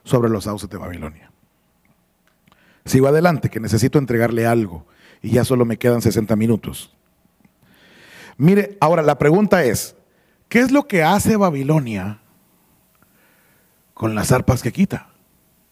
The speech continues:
Bueno, pues aquí en Daniel tres cinco aparecen las arpas de Babilonia. No que Dios le haya dado arpas a Babilonia,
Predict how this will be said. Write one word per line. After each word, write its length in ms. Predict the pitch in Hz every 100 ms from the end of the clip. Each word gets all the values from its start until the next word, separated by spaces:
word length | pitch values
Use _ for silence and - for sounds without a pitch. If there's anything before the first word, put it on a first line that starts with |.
| _ _ _ _ _ _ _
Bueno, 260 | - 156 117
pues 240 | 123 117
aquí 180 | 113 139
en 80 | 147
Daniel 380 | 139 131 156 151
tres 180 | 156 156
cinco 380 | 170 180 196 -
aparecen 720 | 131 - 117 143 - 175 185 _ _ _ _
las 220 | 113 107
arpas 300 | 120 123 135
de 100 | 120
Babilonia. 580 | 110 110 113 156 156 120 _ _ _ _ _
No 200 | 151 214
que 140 | - 277
Dios 260 | 220 208
le 60 | 196
haya 160 | 185
dado 260 | 170 175 160
arpas 300 | 170 - 143
a 80 | 139
Babilonia, 640 | 135 135 139 220 220 170